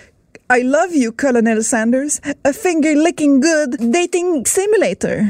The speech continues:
Fait que c'est comme Doki Doki Literature Clu-, Literature Club. C'est comme Dream Daddy, qui est un jeu des Game Grumps dans la conce-, bon, en tout cas, dans, produit par les Game Grumps.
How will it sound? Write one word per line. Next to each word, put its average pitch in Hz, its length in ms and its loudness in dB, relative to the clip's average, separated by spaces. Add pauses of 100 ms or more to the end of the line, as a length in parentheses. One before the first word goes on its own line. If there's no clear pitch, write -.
(120)
Fait 254 100 0
que 240 60 -4
c'est 339 80 -2
comme 440 220 2
Doki 269 300 0
Doki 254 340 0
Literature 208 320 -2
Clu-, 208 240 -2
Literature 196 500 0
Club. 233 440 0
C'est 220 180 0
comme 262 380 0 (120)
Dream 226 420 2
Daddy, 190 380 0
qui - 80 -4
est 175 100 -2
un 170 60 -2
jeu 175 140 -2
des 185 80 2
Game 156 220 0
Grumps 180 420 0
dans 160 260 -2
la 151 100 0
conce-, 175 300 0
bon, 156 100 -2
en 139 80 -4
tout - 140 -6
cas, - 80 -4
dans, - 240 -6
produit 190 380 2
par 185 140 0
les 170 100 0
Game 170 220 2
Grumps. 233 320 0